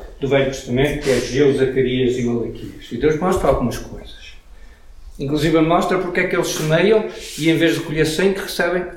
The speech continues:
colhem só cinquenta. Ou colhem só trinta. Muitas vezes nós, nós nos contentamos com trinta. Nós às vezes nos contentamos com vinte. Mas Deus quer dar cem. E Deus não dá cem porque alguma coisa não está bem. E foi isso que Deus mostrou.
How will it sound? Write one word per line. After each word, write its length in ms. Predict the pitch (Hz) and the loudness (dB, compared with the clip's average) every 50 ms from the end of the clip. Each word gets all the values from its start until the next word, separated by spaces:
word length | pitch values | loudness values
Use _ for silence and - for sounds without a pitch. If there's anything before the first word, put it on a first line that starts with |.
| - - | -10 -4
colhem 260 | - 175 180 180 175 | -2 -2 -2 -2 -2
só 160 | - - 170 | -4 -4 -4
cinquenta. 640 | - - - 143 - - 123 117 104 95 - - - - - - - - - - - - - - | -4 -4 -6 -6 -6 -4 -4 -4 -4 -6 -10 -14 -16 -16 -18 -18 -20 -20 -20 -20 -20 -16 -10 -8
Ou 100 | 135 - | -6 -2
colhem 280 | - 160 151 160 156 | 0 0 0 0 0
só 240 | - - - - - | -2 0 -2 -2 -2
trinta. 500 | - - - 123 120 - - - - - - - - _ _ _ _ _ _ _ _ _ _ - - - - - - - - _ _ _ _ _ _ - | -2 -4 -4 -2 -4 -4 -6 -10 -14 -16 -18 -18 -20 _ _ _ _ _ _ _ _ _ _ -20 -20 -20 -20 -20 -20 -20 -20 _ _ _ _ _ _ -8
Muitas 220 | 170 170 175 175 | -8 -4 0 2
vezes 140 | 202 214 196 | 2 4 4
nós, 340 | 196 185 156 151 - - 170 | 2 -2 -2 -4 -6 -6 -6
nós 220 | 170 185 190 185 | -4 -2 -2 -2
nos 120 | 185 - | -4 -4
contentamos 600 | - - 190 - - 170 160 170 190 190 180 - | -2 -2 0 0 0 -2 0 0 0 0 0 -2
com 180 | - 156 - - | -4 -6 -6 -6
trinta. 400 | - 165 185 185 180 147 - - 113 - - - - - - - | -4 -2 -2 -2 -2 -2 -4 -6 -6 -6 -8 -10 -14 -16 -14 -8
Nós 160 | 151 180 185 196 | -6 -2 0 2
às 120 | 208 196 | 2 2
vezes 180 | 208 208 190 185 | 2 0 0 -2
nos 80 | 180 | -4
contentamos 600 | - 196 190 190 170 165 147 185 190 190 185 - | -4 -4 -4 -4 -4 -6 -4 -4 -4 -4 -6 -6
com 240 | - 190 180 175 151 | -6 -6 -6 -4 -4
vinte. 600 | 139 143 160 190 190 175 139 - - 135 123 - - - - - - | -6 -4 -2 -2 -2 -2 -4 -8 -12 -14 -16 -16 -18 -20 -20 -12 -8
Mas 140 | 151 160 160 | -6 -2 0
Deus 160 | 185 185 185 | 0 0 0
quer 180 | - 196 185 | 0 -2 -2
dar 120 | 190 - - | -4 -6 -8
cem. 440 | - - 165 160 156 147 143 - - - - _ _ _ _ _ _ - - _ - | -8 -6 -6 -6 -6 -6 -8 -10 -14 -18 -20 _ _ _ _ _ _ -20 -20 _ -8
E 100 | 151 147 | -4 2
Deus 220 | 143 190 196 190 | 6 6 6 6
não 140 | 185 180 175 | 4 -2 -4
dá 120 | 170 160 147 | -6 -6 -6
cem 300 | - - 160 165 165 160 | -6 -6 -6 -6 -6 -6
porque 180 | 165 165 - 151 | -10 -8 -6 -6
alguma 320 | 147 135 147 156 143 143 | -6 -4 -4 -6 -6 -4
coisa 220 | 151 147 127 131 | -2 -2 -2 -2
não 80 | 120 120 | -2 -4
está 180 | 120 - 120 104 | -6 -10 -14 -16
bem. 200 | - - - - _ _ _ _ _ _ _ _ _ _ _ _ _ _ _ _ _ _ _ _ _ _ _ - | -16 -18 -20 -20 _ _ _ _ _ _ _ _ _ _ _ _ _ _ _ _ _ _ _ _ _ _ _ -12
E 80 | 156 | -10
foi 180 | - - 175 214 | -4 -2 -2 0
isso 140 | 226 - - | -2 -2 -4
que 60 | 175 | -2
Deus 140 | 156 151 123 | -2 -2 -2
mostrou. 340 | 123 - - - - - | -2 -6 -8 -12 -14 -16